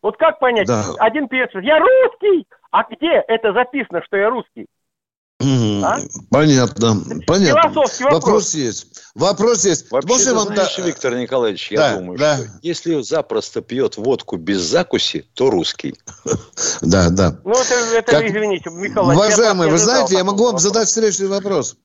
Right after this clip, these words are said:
Speaker 1: Да.
Speaker 2: Скажите, у русских есть своя столица?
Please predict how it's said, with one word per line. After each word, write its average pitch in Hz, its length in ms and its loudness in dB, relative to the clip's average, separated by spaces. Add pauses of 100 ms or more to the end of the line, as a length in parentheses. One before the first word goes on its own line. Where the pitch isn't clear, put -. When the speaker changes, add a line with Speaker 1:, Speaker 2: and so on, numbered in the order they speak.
(100)
Speaker 1:
Да. - 60 -16 (500)
Speaker 2:
Скажите, 214 560 0
у 226 280 -2
русских 220 540 -2
есть 240 240 -2
своя 185 300 0
столица? 131 640 -2